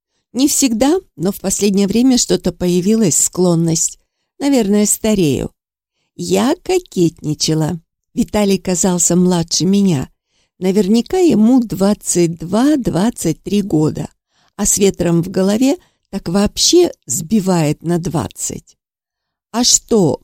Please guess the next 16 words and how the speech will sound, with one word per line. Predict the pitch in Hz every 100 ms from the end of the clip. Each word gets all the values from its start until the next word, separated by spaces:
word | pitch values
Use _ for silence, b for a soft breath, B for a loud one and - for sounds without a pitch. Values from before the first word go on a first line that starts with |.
| _
компьютер | 196 202 190 208 254 - 226 - -
чинится | - 226 220 202 - 196
так | - 190
долго?" | 185 240 381 294 165
продолжала | - 151 151 151 156 139
я. | 151 151 - - _ _ _ _ _ _ _ _ _
"Вообще-то | 160 - 233 247
не | 277 285
знаю", | 294 285 214 139
ответил | 147 - - 165
Виталий. | 160 175 160 156 147 - _ _ _
"Возможно, | 185 - 233 320 233
что | - - 165
до | 180
одиннадцати | 165 165 214 254 226 - 202 -
провожусь. | - 190 180 180 185 175 -